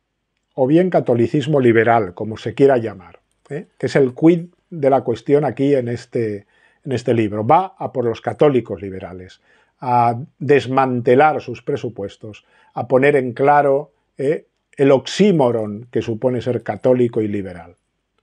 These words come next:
Nació este error, dice, de un deseo de poner conciliación entre doctrinas que por su esencia son irreconciliables enemigas, ¿eh? Y dice,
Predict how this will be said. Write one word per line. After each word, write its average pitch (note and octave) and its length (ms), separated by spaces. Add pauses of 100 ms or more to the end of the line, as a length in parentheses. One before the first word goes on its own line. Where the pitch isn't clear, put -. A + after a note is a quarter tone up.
(720)
Nació E3 340
este F#3+ 200
error, F3 340
dice, F#3 560 (560)
de C#3+ 140
un G3 120
deseo F#3+ 440
de E3 120
poner D3+ 560
conciliación C3+ 1300
entre D3+ 340
doctrinas G3 840 (480)
que D3+ 100
por D3 200
su D3+ 120
esencia G3 720
son G#3 480
irreconciliables D#3+ 1040
enemigas, D#3 880 (440)
¿eh? F3+ 200 (520)
Y E3+ 120
dice, E3 480